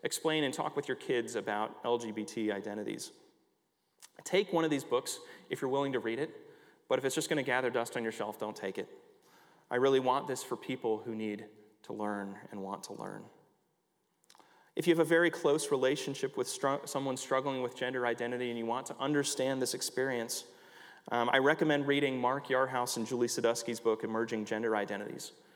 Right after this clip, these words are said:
I can't endorse all of the recommendations in the book, but it's the best that explains the experience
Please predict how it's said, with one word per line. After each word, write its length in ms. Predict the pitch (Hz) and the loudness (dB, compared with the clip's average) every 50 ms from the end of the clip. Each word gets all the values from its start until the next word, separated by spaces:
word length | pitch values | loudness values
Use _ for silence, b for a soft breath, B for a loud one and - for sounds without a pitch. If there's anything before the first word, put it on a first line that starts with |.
| b b b b b b b b - | b b b b b b b b -4
I 20 | |
can't 200 | 151 - 208 190 | 0 2 4 4
endorse 340 | 175 160 160 156 160 160 165 | 6 6 8 8 8 6 4
all 320 | - - 123 139 147 147 | 4 6 6 6 6 6
of 80 | 143 - | 6 4
the 100 | 139 127 | 4 6
recommendations 800 | 127 127 127 - 127 120 113 107 104 113 120 - - 117 113 110 | 6 4 4 2 0 0 2 2 2 2 2 -2 -4 -6 -4 -4
in 60 | 110 | -4
the 80 | 107 101 | -2 0
book, 280 | 107 107 110 107 - | 2 0 0 0 2
but 120 | 120 113 117 | 0 0 0
it's 140 | 117 - | 0 -2
the 80 | - 120 | -2 -2
best 360 | 113 - 117 127 123 - - | 0 0 0 0 0 -2 -2
that 120 | - 120 113 | -2 -2 -2
explains 680 | 117 - - - - 120 117 117 120 120 120 117 120 | -2 -6 -8 -8 -6 -6 -4 -4 -2 -2 -2 -4 -4
the 120 | - 127 117 | -4 -4 -4
experience 1000 | 117 - - - - - - 135 131 127 123 117 107 104 104 - - - - | -4 -4 -4 -6 -6 -6 -4 -2 -2 -2 -2 -4 -8 -10 -8 -8 -8 -8 -10